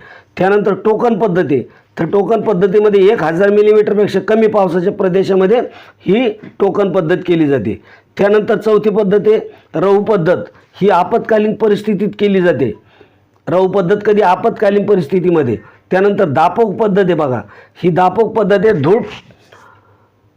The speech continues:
धूळ वाफेवरील केलेली पेरणी, अतिवृष्टीने वाहून गेल्यास मोड आलेले बी चिखलणीनंतर फेकून पेरणे, याला काय? दापोक पद्धत म्हणतात.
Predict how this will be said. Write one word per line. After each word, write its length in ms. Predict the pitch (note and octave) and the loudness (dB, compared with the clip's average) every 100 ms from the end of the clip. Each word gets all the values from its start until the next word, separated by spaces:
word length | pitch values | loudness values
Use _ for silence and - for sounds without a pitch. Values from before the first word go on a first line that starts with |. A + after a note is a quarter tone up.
| - | -10
धूळ 180 | A2+ E3+ | -2 0
वाफेवरील 720 | A#3 A3 G3+ G#3 A3 A3 A#3+ A3 | 2 2 2 2 4 2 0 -2
केलेली 360 | G#3 G3+ G3+ G#3 | 0 2 2 0
पेरणी, 520 | - A#3 G#3 F3+ B2 - _ _ _ | 0 0 2 2 -2 -6 _ _ _
अतिवृष्टीने 720 | C#3+ E3+ - A#3 A3+ G#3+ A#3 G#3+ | -4 -4 -2 0 0 0 0 2
वाहून 320 | G#3 G3 G#3+ | 4 2 2
गेल्यास 360 | G#3 F#3 D3 E3 | 2 2 0 0
मोड 240 | F3+ G#3 | 0 2
आलेले 340 | G#3 G3+ G3+ | 2 2 2
बी 300 | G3 G#3+ E3 - - | 2 2 0 -2 -10
चिखलणीनंतर 680 | - G#3+ E3 G3+ G#3+ G#3 F#3+ - | -4 -2 0 2 4 2 0 -2
फेकून 380 | G3+ A3 A3 | 0 0 0
पेरणे, 460 | G3+ G3+ E3+ C#3 - - _ - | 2 2 2 0 -2 -16 _ -4
याला 160 | E3+ F#3 | 0 0
काय? 160 | D#3+ | 0
दापोक 420 | D#3 F#3 F#3 G#3 F3 | 2 0 0 -2 0
पद्धत 260 | F#3+ F3+ | 0 2
म्हणतात. 360 | F3 D3+ A#2+ | 2 0 -2